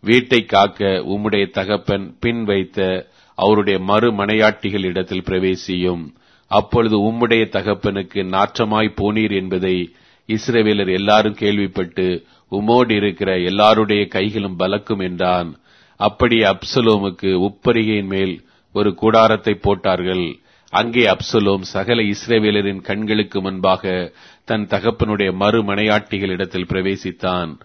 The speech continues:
அந்நாட்களில் அகித்தோப்பேல் சொல்லும் ஆலோசனை எல்லாம் தேவனுடைய வாக்கைப் போல இருந்தது.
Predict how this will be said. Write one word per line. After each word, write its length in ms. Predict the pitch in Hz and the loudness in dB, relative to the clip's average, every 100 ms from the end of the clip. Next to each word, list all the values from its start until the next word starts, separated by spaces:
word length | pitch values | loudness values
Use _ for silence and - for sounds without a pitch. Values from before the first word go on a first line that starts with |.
| _ _ - | _ _ -4
அந்நாட்களில் 840 | 107 110 104 107 107 104 98 92 | -2 2 2 2 -2 -4 -4 -4
அகித்தோப்பேல் 840 | - 104 120 - 98 90 95 95 87 _ _ _ | -6 -6 -4 0 0 0 -2 -2 -6 _ _ _
சொல்லும் 400 | - 113 110 107 | -2 2 4 2
ஆலோசனை 580 | 95 101 107 107 110 101 | 4 4 4 2 -2 -2
எல்லாம் 500 | 92 95 95 95 87 | -2 -2 -2 -2 -2
தேவனுடைய 460 | 101 110 117 107 101 | -2 0 0 0 2
வாக்கைப் 420 | 95 101 - 101 | 2 0 -2 -6
போல 220 | - 101 | -2 -2
இருந்தது. 520 | 95 92 85 90 92 | -2 -4 -6 -6 -2